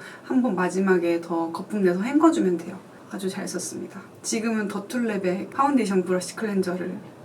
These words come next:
쓰고 있어요. 다 아주 브러쉬 깨끗하게 잘 썼습니다. 네, 여러분, 이렇게 해서 이번 달에도 공병템들이 이렇게 나왔는데요. 너무 많으면 영상을 찍기가 힘들지 않을까 싶었는데 다행히 이번 달에 그렇게 많진 않았던 것 같아요.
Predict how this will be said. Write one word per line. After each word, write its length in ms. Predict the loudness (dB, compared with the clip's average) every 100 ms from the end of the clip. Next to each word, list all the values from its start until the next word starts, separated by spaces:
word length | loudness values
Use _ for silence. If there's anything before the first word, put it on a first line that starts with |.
| -16
쓰고 320 | -8 -4 -2
있어요. 260 | -4 -8 -12
다 200 | -12 -12 -8
아주 280 | -6 -4 -6
브러쉬 400 | -6 -8 -8 -12
깨끗하게 540 | -12 -12 -10 -8 -10
잘 180 | -8 -8
썼습니다. 520 | -6 -8 -8 -8 -10 -14 -12 2
네, 80 | 4
여러분, 360 | 4 4 2
이렇게 380 | 2 0 0 0
해서 280 | 0 -2 -2
이번 340 | 0 0 2
달에도 360 | 2 0 -2 -4
공병템들이 840 | -2 0 0 2 2 2 4 2
이렇게 320 | 0 -2 -2
나왔는데요. 760 | 2 2 2 2 2 0 -2 -4 -10 -18 -4
너무 340 | 2 6 6 8
많으면 680 | 6 6 4 2 2 2 4
영상을 440 | 4 4 0 -2
찍기가 340 | -4 -4 0
힘들지 380 | 4 6 6 4
않을까 320 | 2 2 -2
싶었는데 680 | -2 -2 0 0 0 -2 -4
다행히 600 | -2 0 4 4 6 4 2
이번 220 | -2 -2
달에 320 | 0 0 -2
그렇게 300 | -4 -6 -4
많진 320 | 0 2 2
않았던 380 | 2 2 2 0
것 60 | 0
같아요. 320 | -6 -8